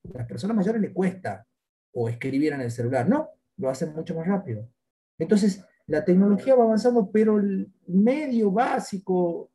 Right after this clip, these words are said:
donde nosotros nos vamos a establecer, que es la capa tres de la parte física del modelo osi,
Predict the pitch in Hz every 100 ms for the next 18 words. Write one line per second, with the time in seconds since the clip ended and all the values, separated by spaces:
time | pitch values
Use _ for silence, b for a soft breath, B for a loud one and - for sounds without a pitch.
0 | _ 190 143 147 151 226 220 226 196 208
1 | 185 185 165 175 - 240 214 185 135 170
2 | 165 135 120 196 208 170 131 113 135 131
3 | 120 135 165 135 127 120 131 147 151 151
4 | - 202